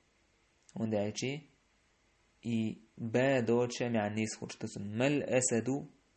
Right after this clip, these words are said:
قصير الوثبة يدروي با دا تسهر. با حرف جر زائد دو. قصير بوشتك خبر ما دو. مجرور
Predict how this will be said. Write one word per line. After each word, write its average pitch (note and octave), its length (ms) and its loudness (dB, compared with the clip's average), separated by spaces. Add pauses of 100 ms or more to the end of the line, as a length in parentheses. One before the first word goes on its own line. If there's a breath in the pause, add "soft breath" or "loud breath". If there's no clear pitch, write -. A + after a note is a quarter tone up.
(240)
قصير B2 540 2
الوثبة A2+ 800 2 (280)
يدروي G#2 440 -2
با G#2+ 200 0
دا G2+ 220 -4
تسهر. - 380 -14 (920 soft breath)
با B2 300 4
حرف B2 320 0
جر A2 240 2
زائد G#2 420 0
دو. - 100 -12 (560)
قصير D3 460 2
بوشتك B2+ 600 0 (380 soft breath)
خبر C3+ 880 6 (280)
ما A#2 440 4
دو. G2 200 -4 (640 soft breath)
مجرور A#2 800 4